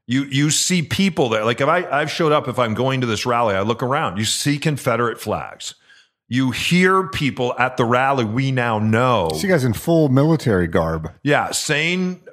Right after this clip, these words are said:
Speaker 1: saying things that aren't kind to not only black people, but also to black police officers, uh, that were there with the D C police. Uh, we see, we see shirts. Uh, we see Nazi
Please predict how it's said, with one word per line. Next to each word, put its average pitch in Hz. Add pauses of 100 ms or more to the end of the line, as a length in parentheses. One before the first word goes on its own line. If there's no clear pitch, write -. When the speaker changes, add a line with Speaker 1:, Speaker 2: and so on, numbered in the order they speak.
(360)
Speaker 1:
saying 156
things 160
that 127
aren't 139
kind 117
to 127
not 123
only 113
black 127
people, 101
but 98
also 104
to 92
black 87
police 143
officers, 76 (420)
uh, 87
that 85
were 85
there 78
with 90
the 95
D 95
C 101
police. 85 (680)
Uh, 98
we 123
see, 120
we 120
see 110
shirts. - (180)
Uh, 95 (920)
we 117
see 120
Nazi 151